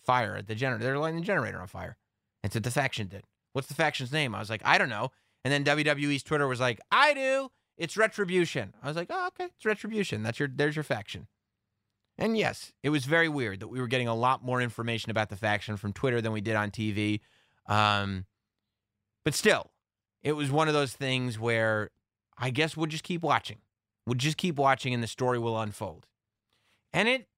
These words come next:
has. I mean, that's, that, that's shown to be true. Because on SmackDown, the lights flickered and it was like, "Whoa." And this was a positive.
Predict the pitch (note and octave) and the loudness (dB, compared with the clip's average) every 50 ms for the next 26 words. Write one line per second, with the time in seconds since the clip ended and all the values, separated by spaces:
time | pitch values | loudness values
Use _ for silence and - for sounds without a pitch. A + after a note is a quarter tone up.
0 | _ D#3+ F3+ C4+ D#4+ G4 A3 C#3+ B2 A#2+ B2+ C3 C3+ C#3+ C#3+ - E3 E3+ E3+ D#3+ | _ -2 2 2 2 2 2 0 -2 -6 -6 -4 -4 -6 -6 -4 -2 -2 -2 0
1 | D3 E3+ F3 E3+ - - - F#3+ G3 G3+ G#3 G3 F#3 G3+ G#3 F3+ - - B3 D4 | 0 0 0 0 0 0 0 0 0 0 -2 -2 -2 -2 -4 -4 -2 -2 0 0
2 | D4+ E3+ A2 - _ _ _ _ _ _ _ _ _ _ _ _ _ _ _ - | 0 0 -4 -6 _ _ _ _ _ _ _ _ _ _ _ _ _ _ _ -2
3 | E3+ E3+ F#3+ F#3 F#3 F3+ D#3 - - D4 D#4+ C#4 C#4+ - - G3+ E3 D3+ D3 C3 | 2 2 4 4 2 0 -2 -2 -2 0 2 2 2 0 0 0 0 2 0 0
4 | B2 B2 A#2+ A#2 G#2 - - - A#2 G#2 G2+ - G#2+ A2+ B2+ B2 A#2+ A#2 A2 G#2+ | 0 0 0 -2 -4 -8 -10 -8 -8 -8 -6 -4 -4 -4 -4 -4 -4 -4 0 0
5 | G#2+ G2+ G#2 A2 C3+ G3+ C4 A#3 E3+ C#3 C3 A#2+ A2+ A#2 A#2 _ _ _ _ _ | 0 2 2 4 6 4 4 4 2 2 0 0 -2 -4 -8 _ _ _ _ _
6 | _ _ _ - D#3 F3 F3+ F3+ F3 - _ _ - C3+ C3 F3+ A#3+ D4 C#4+ - | _ _ _ 0 2 4 4 2 0 -6 _ _ -14 -4 0 0 0 0 0 -4
7 | - - - - _ - F#3+ G3+ G3+ G3+ - - - A3 G3+ F#3 F#3 C#3+ C#3+ B2 | -10 -12 -14 -18 _ -6 -2 0 0 0 -2 0 2 4 4 4 2 0 -2 -8
8 | G2 F#2 - | -12 -14 -18